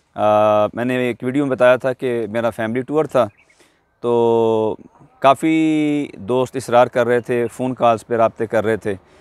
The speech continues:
کہ "حکیم صاحب، آپ ویڈیوز بنانا چھوڑ دیا آپ نے، آپ ہمیں ٹپس نہیں دیتے ہیں۔" تو پھر میں نے کہا، "چلیں، آ، موقع اچھا ہے تو کہیں نہ کہیں پہ ٹائم نکال کے میں کچھ نہ کچھ اپڈیٹ کرتا رہوں گا۔" تو ابھی میں، آ، کھڑا ہوا تھا تو مجھے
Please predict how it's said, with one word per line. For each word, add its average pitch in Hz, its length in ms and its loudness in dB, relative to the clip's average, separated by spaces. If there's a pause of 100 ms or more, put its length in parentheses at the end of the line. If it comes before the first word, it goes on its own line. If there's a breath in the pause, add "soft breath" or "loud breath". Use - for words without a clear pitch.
(180 soft breath)
کہ - 80 -4
"حکیم 123 260 0
صاحب، 135 200 4
آپ 131 120 6
ویڈیوز 131 240 0
بنانا 123 280 0
چھوڑ 120 260 -2
دیا 117 220 2
آپ 104 140 0
نے، 104 260 -4
آپ 110 220 2
ہمیں 117 360 -4 (280)
ٹپس - 240 -6
نہیں 135 100 0
دیتے 113 260 0
ہیں۔" 104 120 -2 (1000)
تو 143 160 4
پھر 185 200 2
میں 175 160 2
نے 175 80 2
کہا، 170 120 2
"چلیں، 165 320 2 (260)
آ، 127 320 4
موقع 127 340 -2
اچھا 143 340 2
ہے 120 160 0 (180)
تو 123 80 -6
کہیں 143 220 -2
نہ 147 160 -4
کہیں 139 200 -4
پہ 139 80 -6
ٹائم 131 240 -2
نکال 127 320 4
کے 127 100 -6
میں 127 160 -4
کچھ 131 180 -6
نہ 131 120 0
کچھ 127 160 -2
اپڈیٹ 117 240 -2
کرتا 131 280 2
رہوں 131 200 0
گا۔" 107 100 0 (880 loud breath)
تو 127 200 0
ابھی 151 200 2
میں، 175 520 2 (340)
آ، 123 160 4
کھڑا 151 180 6
ہوا 156 220 4
تھا 160 140 0
تو 147 160 -4
مجھے 147 420 0